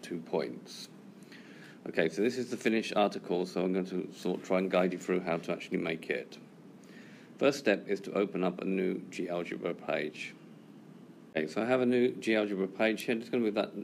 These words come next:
somewhere near the center. I'm going to format the axis first. So right click somewhere and then here, uh, I like to make this bold. It's, this is like personal preference s-, line here,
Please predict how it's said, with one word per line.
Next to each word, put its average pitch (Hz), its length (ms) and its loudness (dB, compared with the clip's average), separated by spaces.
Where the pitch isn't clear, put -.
somewhere 101 320 2
near 98 340 2
the 92 240 2
center. 92 680 2
I'm 104 140 2
going 135 140 4
to 135 220 0
format 127 420 4
the 110 180 4
axis 104 400 0
first. 85 280 2
So 98 80 0
right 123 260 4
click - 260 2
somewhere 101 540 2
and 92 380 0
then 95 300 2
here, 107 420 2
uh, 90 260 0
I 92 80 0
like 95 220 0
to - 60 -8
make 92 160 0
this 92 160 -4
bold. 92 580 2
It's, - 160 -8
this 95 180 -2
is 90 100 -4
like 87 260 -4
personal 90 300 0
preference 87 680 -4
s-, - 100 -16
line 92 380 0
here, 90 360 -2